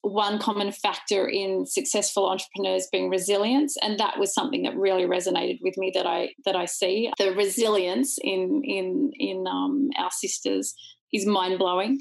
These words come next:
um, and that's, that's definitely, that's definitely a factor.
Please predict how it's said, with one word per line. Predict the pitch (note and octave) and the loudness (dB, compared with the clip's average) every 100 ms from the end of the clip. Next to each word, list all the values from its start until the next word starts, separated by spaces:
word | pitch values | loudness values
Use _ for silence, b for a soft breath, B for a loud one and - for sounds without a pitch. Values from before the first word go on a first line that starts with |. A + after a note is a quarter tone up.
| D4 | -2
um, | - F#3+ F#3 | -2 -2 0
and | - G3 | -2 0
that's, | G3 - - | -2 -4 -4
that's | A3+ - - - | -2 -2 -4 -6
definitely, | - G3 - F#3 F#3 F3 F#3+ | -4 -4 -2 0 0 0 0
that's | G#3 - | -2 -2
definitely | - G3 - F#3+ | -2 -2 -2 -2
a | F3+ - F3+ | -4 -4 -4
factor. | - - F#3 | -2 -4 -2